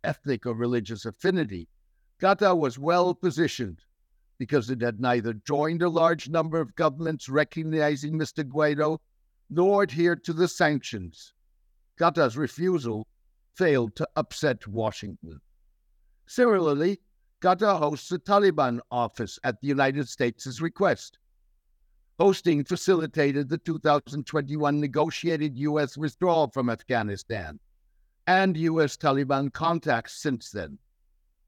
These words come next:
With the withdrawal underway, Qatar, like the U A E, provided significant logistical assistance. Furthermore, Qatar at times mediates between the United States and Iran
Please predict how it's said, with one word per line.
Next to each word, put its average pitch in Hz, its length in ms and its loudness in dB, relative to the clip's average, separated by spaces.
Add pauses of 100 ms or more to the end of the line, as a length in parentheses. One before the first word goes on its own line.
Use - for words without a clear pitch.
(380)
With 135 220 0
the 135 80 -6
withdrawal 139 640 2
underway, 151 640 0 (400)
Qatar, 143 480 2 (300)
like 131 480 -2
the 175 140 0
U 165 200 2
A 151 200 4
E, 147 40 2
provided 139 560 0
significant 131 800 -4 (180)
logistical 120 800 -2
assistance. - 800 -8 (880)
Furthermore, 170 640 4 (320)
Qatar 160 420 2
at 160 160 -4
times 156 460 -2
mediates 185 520 0
between 160 320 -4
the 165 120 0
United 165 320 0
States - 360 -2
and 175 140 0
Iran 175 600 0